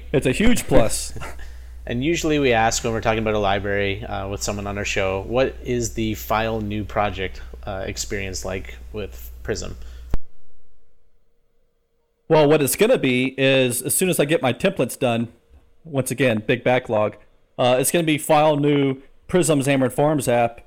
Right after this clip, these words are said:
Speaker 1: and we're gonna just stub out a very simple, uh, app that has, you know, what you need to get it started. The only real thing you need to get started with a Prism app, and I have a blog post on my, on my blog, uh, brian lagunas dot com, that walks you through it,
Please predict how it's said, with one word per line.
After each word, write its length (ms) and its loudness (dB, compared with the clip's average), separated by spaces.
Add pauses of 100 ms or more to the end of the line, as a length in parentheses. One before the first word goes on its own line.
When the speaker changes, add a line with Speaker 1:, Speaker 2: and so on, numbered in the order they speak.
Speaker 1:
and 260 0
we're 140 0
gonna 140 -2
just 160 -6
stub 260 0
out 160 2
a 60 0
very 320 0
simple, 640 0 (340)
uh, 220 0
app 220 0
that 120 0
has, 460 -2 (720)
you 100 -4
know, 240 0 (460)
what 220 2
you 80 4
need 380 0
to 120 -4
get 180 -2
it 120 -4
started. 500 -2 (360)
The 120 0
only 300 2
real 260 2
thing 280 0
you 120 0
need 400 -2 (360)
to 120 -10
get 160 0
started 340 2
with 80 -2
a 80 0
Prism 320 0
app, 180 0
and 80 -2
I 60 2
have 140 2
a 40 2
blog 300 2
post 340 0
on 80 2
my, 220 2
on 140 -4
my 100 0
blog, 420 2 (280)
uh, 80 0
brian 400 -2
lagunas 380 -2
dot 200 -4
com, 380 -2
that 140 -6
walks 280 -2
you 60 -6
through 260 -4
it, 140 -4